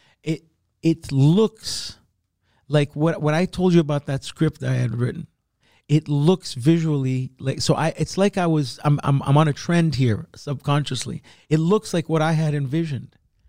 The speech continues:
It, it, I, I, I didn't want this wrestling script to take place anywhere near today.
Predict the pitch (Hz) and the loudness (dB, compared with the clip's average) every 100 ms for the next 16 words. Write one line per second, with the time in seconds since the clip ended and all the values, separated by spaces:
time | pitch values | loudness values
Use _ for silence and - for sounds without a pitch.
0 | _ _ - - 170 - 160 - 151 - | _ _ -2 0 0 0 -6 -4 -8 -4
1 | - 160 160 180 214 185 185 165 170 - | 0 0 2 0 0 -2 -6 -4 -6 -6
2 | - 143 170 - 170 139 - 156 151 - | -6 -2 -2 -4 -8 -8 -8 -8 -10 -4
3 | 160 - 160 151 - 165 165 156 151 156 | -6 -4 -8 -8 -6 -2 -2 -2 -4 -2
4 | 165 151 147 139 156 117 | -2 -4 -4 -4 -4 -6